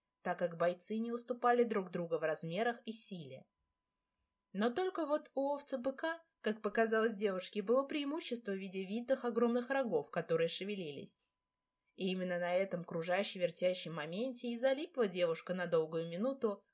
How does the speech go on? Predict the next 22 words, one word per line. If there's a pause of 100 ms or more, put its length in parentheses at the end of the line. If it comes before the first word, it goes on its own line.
пока
её
нечаянно
не
хлестанул
хвостом
по
ноге
пупс. (1040)
«Тем, (140)
а
в
этом
бою
вы
на
кого
поставили
деньги? (180)
Если
ставили,
конечно»,